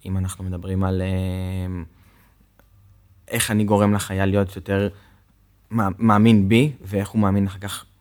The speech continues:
אם הוא מאמין בי, הוא מערכת בכ-, הוא מאמין בכל המערכת. וזה הקשר האישי,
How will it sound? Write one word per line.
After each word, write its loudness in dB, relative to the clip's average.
אם 2
הוא 4
מאמין 2
בי, 0
הוא 2
מערכת -4
בכ-, -8
הוא -12
מאמין 0
בכל 0
המערכת. -2
וזה -4
הקשר -2
האישי, 0